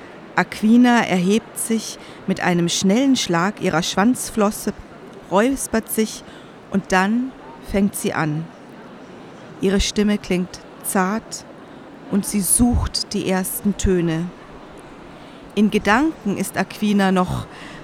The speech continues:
bei den zierlichen Rückwärtsfischen, die sie bis eben am Rand der Korallenbank beobachtet hat. Sie schwimmen Schwanzflosse voran. Für den, der in ihren Schwarm gerät,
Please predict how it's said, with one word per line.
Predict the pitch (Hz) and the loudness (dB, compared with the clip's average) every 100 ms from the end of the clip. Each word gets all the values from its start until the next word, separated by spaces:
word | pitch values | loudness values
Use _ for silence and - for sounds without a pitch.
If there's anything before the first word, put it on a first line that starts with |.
| - - | -14 -2
bei | 180 | -2
den | 180 185 | 2 0
zierlichen | - - 240 220 - | 0 4 4 4 2
Rückwärtsfischen, | 180 220 - 190 170 - - 180 - 196 196 - - - - | 4 2 2 0 2 -2 -4 -2 2 2 2 -2 -14 -18 -10
die | 208 | -6
sie | 208 | -4
bis | 196 196 - | -2 -4 -2
eben | 202 220 247 254 262 - - | 0 2 4 2 0 -10 -10
am | - 190 | -2 0
Rand | 170 170 190 233 | 2 2 2 2
der | 208 | -2
Korallenbank | - 185 175 165 170 190 202 180 180 185 | -2 0 0 2 2 2 0 0 0 -2
beobachtet | - - 175 165 - 165 165 | -2 0 0 0 -4 -6 -4
hat. | 175 143 - - - - - - - - - - | -6 -6 -12 -16 -20 -20 -20 -20 -20 -20 -20 -14
Sie | - 311 | -2 0
schwimmen | - 214 214 208 196 - | 2 4 6 6 2 -4
Schwanzflosse | - - 196 - - 196 202 | -6 0 2 0 -2 -2 -2
voran. | - 180 180 185 170 180 - - - - - | -2 0 2 2 0 -2 -10 -18 -18 -18 -12
Für | - 185 | -4 0
den, | 196 247 196 175 - - - - | 0 2 2 0 -4 -16 -12 0
der | 180 | 2
in | 175 | 4
ihren | 170 | 2
Schwarm | - 156 170 277 | 0 2 4 4
gerät, | 285 269 277 | 2 -2 -4